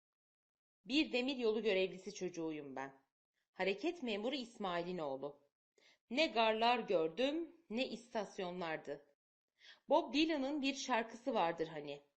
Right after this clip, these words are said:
"Gülmek için bir sürü şey gerekir, ağlamak içinse yağmur altında bir tren." der. Bozkır'da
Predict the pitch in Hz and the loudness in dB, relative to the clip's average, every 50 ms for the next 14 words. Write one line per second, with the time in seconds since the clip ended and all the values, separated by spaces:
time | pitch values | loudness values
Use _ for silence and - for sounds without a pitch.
0 | _ _ _ _ _ _ _ _ _ _ _ 196 208 185 202 240 269 262 269 - | _ _ _ _ _ _ _ _ _ _ _ -4 -4 -2 0 0 -2 -2 -4 -6
1 | - - 196 202 254 285 247 185 220 240 220 - - 226 208 208 - - 220 175 | -6 -6 -4 -4 -4 -6 -4 -4 -4 -4 -4 -6 -6 -8 -6 -6 -4 -2 -2 -2
2 | 170 170 147 139 - - - - 339 - - - - - - - - - _ - | -2 -2 -6 -6 -6 -6 -4 -4 -4 -4 -4 -10 -14 -18 -18 -18 -18 -6 _ 4
3 | 196 214 220 240 277 349 415 415 - 339 - - 254 240 226 - - - 277 330 | 6 6 6 4 2 2 0 0 0 -4 -4 -2 -4 -4 -4 -6 0 4 4 4
4 | 480 - - - _ _ _ _ - 180 196 196 214 226 262 285 269 202 202 196 | 4 0 -4 -14 _ _ _ _ -2 0 2 2 2 2 2 2 2 2 2 0
5 | - - 220 233 302 294 208 202 214 214 - - - 185 170 147 147 - _ _ | -2 -8 -4 -4 -4 -4 -4 -6 -6 -6 -8 -8 -6 -4 -4 -4 -6 -10 _ _
6 | _ _ _ _ - - 117 - - - - _ _ _ _ _ _ _ _ _ | _ _ _ _ -20 -20 -18 -18 -18 -20 -20 _ _ _ _ _ _ _ _ _
7 | _ _ _ - 220 262 254 - - 185 165 160 165 160 180 220 254 | _ _ _ 2 4 4 2 2 -2 -4 -4 -2 0 -2 -2 -2 -4